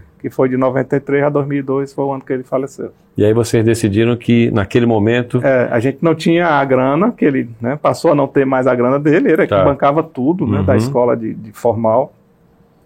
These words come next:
Speaker 1: E aí a gente optou em trabalhar com a criança no contraturno da escola dela, no, ofertando um curso de música, né? Então a ideia era tirar a criança da rua no contraturno da escola formal, escola pública.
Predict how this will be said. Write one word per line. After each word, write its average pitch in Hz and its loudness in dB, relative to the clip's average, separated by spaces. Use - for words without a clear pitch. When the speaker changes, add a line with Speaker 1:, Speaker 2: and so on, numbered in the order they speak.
Speaker 1:
E 110 0
aí 120 2
a 113 0
gente 117 -2
optou 131 0
em 139 -2
trabalhar 131 0
com 139 -2
a 139 -2
criança 135 -2
no 143 0
contraturno 151 -2
da 151 2
escola 143 0
dela, 127 0
no, 139 -8
ofertando 139 -2
um 135 -10
curso - -10
de 143 -6
música, 131 -6
né? 135 -10
Então 131 -4
a 131 2
ideia 131 4
era 151 4
tirar 147 2
a 160 -2
criança 143 -2
da 151 2
rua 160 -2
no 185 0
contraturno 165 -4
da 165 -2
escola 160 -2
formal, 139 -4
escola 131 0
pública. 123 -6